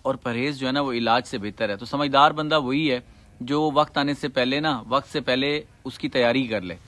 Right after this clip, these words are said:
जिस तरह हम इंसान हैं, अगर वही इंसान कामयाब है जो मरने से पहले मरने की तैयारी कर लेगा, और जो नहीं करेगा वो नुकसान में रहेगा। हमारे एक बुजुर्ग कहते हैं, "जैसी करनी वैसी भरनी, नहीं माने तो करके देख,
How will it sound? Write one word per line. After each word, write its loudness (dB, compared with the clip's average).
जिस -6
तरह 0
हम 4
इंसान 4
हैं, -4
अगर -2
वही 0
इंसान 2
कामयाब 4
है 0
जो -2
मरने 0
से -6
पहले 2
मरने -2
की -4
तैयारी 2
कर 0
लेगा, -2
और -2
जो 0
नहीं 2
करेगा 4
वो 2
नुकसान 0
में 2
रहेगा। 0
हमारे 4
एक -4
बुजुर्ग -2
कहते 0
हैं, 0
"जैसी -2
करनी 0
वैसी -2
भरनी, -2
नहीं 0
माने 0
तो -6
करके -4
देख, -2